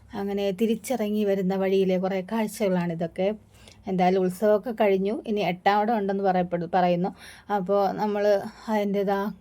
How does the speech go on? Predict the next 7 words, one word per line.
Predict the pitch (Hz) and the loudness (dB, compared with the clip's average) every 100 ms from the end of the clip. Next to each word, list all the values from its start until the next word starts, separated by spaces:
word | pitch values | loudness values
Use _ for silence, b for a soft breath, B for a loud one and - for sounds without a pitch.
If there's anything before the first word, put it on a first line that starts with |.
| - | -2
കാഴ്ചകളൊക്കെ | 190 185 202 190 185 185 | -2 0 -2 -2 -2 -2
കണ്ട് | 185 185 185 | 0 -2 -2
തിരിച്ച് | 185 - 180 | -8 -8 -2
പോരുകയാണ്. | 185 180 190 175 190 - B B B B _ 233 | 0 2 2 0 -4 -8 B B B B _ 0
കടലിലൊന്നും | 220 202 202 196 190 | 2 2 0 0 -2
ഇറങ്ങിയില്ല. | 190 185 185 185 185 185 | -2 -2 -2 0 0 0
പിന്നെ | 185 185 | -2 0